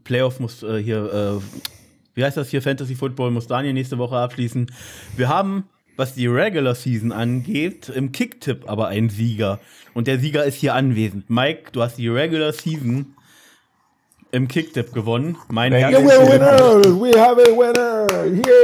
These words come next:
Speaker 3: Yay!
Speaker 2: Also, Regular Season heißt aber nicht, ich muss das ganze Saison gewinnen. Also,
Speaker 1: Ja.
Speaker 2: ein paar Wochen haben wir noch.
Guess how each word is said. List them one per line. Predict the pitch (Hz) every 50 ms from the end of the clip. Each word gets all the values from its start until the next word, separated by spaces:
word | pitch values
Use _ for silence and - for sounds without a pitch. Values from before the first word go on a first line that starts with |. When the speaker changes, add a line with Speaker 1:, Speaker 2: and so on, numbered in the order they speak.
| 233 226 220 220 214 202 196 185
Speaker 3:
Yay! | 170 151 123 98 90 _ _ - - - - - - - -
Speaker 2:
Also, | - 127 131 135 131
Regular | 123 120 123 131 131 139 147 147 147
Season | 143 - 160 156 147 151 147
heißt | 151 165 170 165 165 -
aber | 143 135 123 123 120
nicht, | 120 120 117 117 117 -
ich | 120 113 110
muss | 123 123 120 -
das | - 127 123 -
ganze | - 131 139 143 131 131 131
Saison | 123 - 127 120 110 113 113 113 113 113 113
gewinnen. | 113 113 110 110 107 107 107 110 107 - -
Also, | 127 113 107 110 110 110
Speaker 1:
Ja. | 104 104 101
Speaker 2:
ein | 104 117
paar | 117 117
Wochen | 123 131 131 - - 131 127 127
haben | 135 131 131 127 127 120 107
wir | 117 113
noch. | 110 110 104 104 107 - -